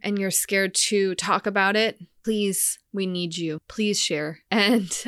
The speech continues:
I promise if you share it with me, I will cheer you on and I will encourage you, because your truth is important.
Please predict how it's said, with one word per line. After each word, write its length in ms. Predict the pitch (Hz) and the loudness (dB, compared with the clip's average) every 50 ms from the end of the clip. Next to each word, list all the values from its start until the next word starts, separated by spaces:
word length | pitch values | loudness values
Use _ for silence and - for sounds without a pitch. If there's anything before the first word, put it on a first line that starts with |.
| - - | -2 2
I 140 | 208 208 | 2 2
promise 480 | 226 - 262 247 233 233 226 226 240 233 | 4 6 6 6 6 6 6 4 4 4
if 140 | 233 208 214 | 2 0 0
you 100 | 214 220 | 0 2
share 220 | - - 220 220 | 4 4 4 4
it 60 | 214 | 4
with 200 | 131 170 190 185 | 4 2 0 0
me, 200 | 202 196 196 190 | 0 -2 0 0
I 160 | 185 180 180 185 | 0 0 0 0
will 140 | 185 185 | -2 -2
cheer 280 | 180 - - 233 220 214 | -2 -2 0 2 2 2
you 220 | 208 196 190 175 160 | 0 0 -2 -2 -2
on 320 | 156 160 156 151 151 - - - | -2 -2 -4 -6 -8 -8 -8 -8
and 160 | 170 170 160 - | -8 -8 -6 -4
I 200 | - 170 170 175 | -4 -2 -2 -2
will 480 | 170 170 165 165 165 160 160 160 165 - | -2 -2 -2 -2 -2 -2 -4 -6 -6 -6
encourage 640 | - 175 170 - - 180 175 170 165 165 165 - - | -6 -6 -6 -4 -2 0 0 0 0 -2 -2 -4 -4
you, 360 | 156 151 151 160 160 165 160 _ _ | -4 -6 -6 -8 -8 -10 -12 _ _
because 640 | - 190 180 - 202 190 190 185 185 175 175 - - - - - - - - _ _ | -8 -8 -6 -4 -2 0 0 0 0 -2 -4 -6 -8 -12 -20 -20 -20 -20 -20 _ _
your 240 | - 185 196 196 190 | -2 0 0 2 4
truth 300 | - - 214 202 196 - | 4 4 4 2 2 0
is 140 | 185 170 - | -2 -4 -4
important. 920 | 160 147 - - - 80 - - - 202 214 208 - - - - - | -6 -8 -10 -12 -10 -10 -10 -10 -12 -12 -14 -12 -10 -8 -8 -8 -8